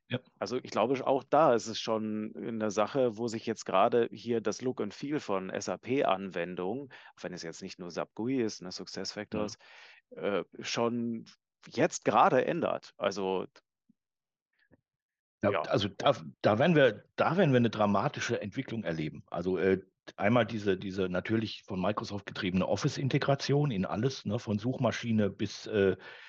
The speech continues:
Speaker 1: also im Prinzip aus der Stellenbeschreibung könnte man noch eine PowerPoint generieren lassen, ne, in der man, was weiß ich, auf eine Messe gehen kann, um, um die Leute zu motivieren. Ähm, das ist eine riesige Geschichte.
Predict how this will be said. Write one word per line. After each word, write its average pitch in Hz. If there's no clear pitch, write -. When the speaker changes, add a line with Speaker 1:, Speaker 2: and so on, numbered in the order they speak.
Speaker 1:
also 104
im -
Prinzip 123
aus 120
der 120
Stellenbeschreibung 117
könnte 117
man 101
noch 95
eine 95
PowerPoint 139
generieren 113
lassen, 104
ne, 123
in 104
der 110
man, 104
was 98
weiß 98
ich, -
auf 95
eine 98
Messe 127
gehen 117
kann, 113
um, 98
um 92
die 92
Leute 120
zu -
motivieren. 104
Ähm, 98
das 107
ist -
eine 131
riesige 131
Geschichte. 131